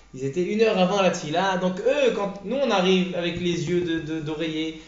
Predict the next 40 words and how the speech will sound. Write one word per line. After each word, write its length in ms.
à 200
dix 200
heures 120
du 80
matin, 500
on 140
arrive, 320
on 400
est 200
tard 160
chez 140
les 60
Chassidim, 380
mais 120
eux, 280
ça 160
fait 80
déjà 140
plus 140
six 120
heures 80
du 100
matin 220
qu'ils 140
sont 100
réveillés. 340
Alors, 160
le 80
Imre 220
Emet, 380
le 80
Admor 220
de 80
Gour, 340
il 80
a 60
fait 120
une 100
instauration, 480
Takana, 380